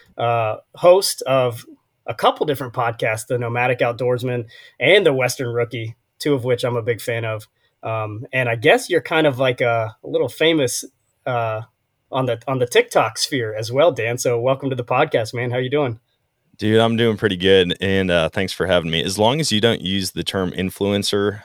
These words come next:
Speaker 2: I'm good with anything. All right, we can, we can talk about anything as long as you don't pull that one out.
Speaker 1: Yeah, I'm good with not using that. I don't, I don't know if it really fits the realm of, of the hunting world. Uh, yeah, I can see how that would be a, uh,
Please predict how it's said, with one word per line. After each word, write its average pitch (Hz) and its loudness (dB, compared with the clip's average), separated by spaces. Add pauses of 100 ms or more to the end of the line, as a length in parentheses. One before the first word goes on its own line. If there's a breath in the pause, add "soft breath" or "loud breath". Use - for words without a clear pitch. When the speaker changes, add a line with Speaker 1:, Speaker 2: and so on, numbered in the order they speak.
Speaker 2:
I'm 90 -2
good 87 2
with 80 -2 (100)
anything. 78 -4 (140)
All 90 2
right, 76 2
we 107 0
can, 95 0
we 107 0
can 107 -2
talk 101 4
about 95 4
anything 82 -6
as 78 -8
long 92 0
as 87 -6
you 85 -6
don't 87 -2
pull 87 -2
that 85 -2
one - -10
out. 58 -10 (400)
Speaker 1:
Yeah, 127 0 (180)
I'm 160 0
good 175 6
with 170 2
not 156 6
using 151 0
that. 160 2
I 151 0
don't, 151 -2
I 156 0
don't 196 6
know 185 10
if - 2
it 170 0
really 160 4
fits - -2
the 139 0
realm 127 0
of, 113 -4
of 107 -6
the 113 -4
hunting 120 -2
world. 120 -2 (200)
Uh, 110 -4 (400)
yeah, 123 -4
I 113 -2
can - -8
see 127 -4
how 120 -2
that 117 -4
would 110 -10
be 110 -10
a, 104 -8
uh, 101 -10